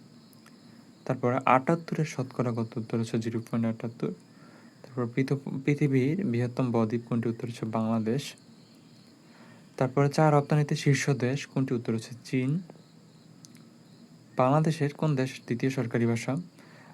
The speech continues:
মানে, বাংলা কোন দেশের দ্বিতীয় সরকারি ভাষা, ঠিক আছে? সেটা হচ্ছে সিয়েরা লিওন।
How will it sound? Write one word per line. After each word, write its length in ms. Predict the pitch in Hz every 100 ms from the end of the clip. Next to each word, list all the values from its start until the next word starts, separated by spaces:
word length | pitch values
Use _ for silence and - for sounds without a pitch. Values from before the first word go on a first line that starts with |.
| -
মানে, 100 | 123
বাংলা 400 | 117 120 131 156 131 -
কোন 260 | - 165 156
দেশের 360 | 135 - 160
দ্বিতীয় 340 | 127 120 139 151
সরকারি 400 | - 117 117 113
ভাষা, 240 | 110 - -
ঠিক 120 | 185
আছে? 240 | 220 -
সেটা 200 | - 113
হচ্ছে 160 | 113 135
সিয়েরা 460 | - - 120 123
লিওন। 320 | 120 113 123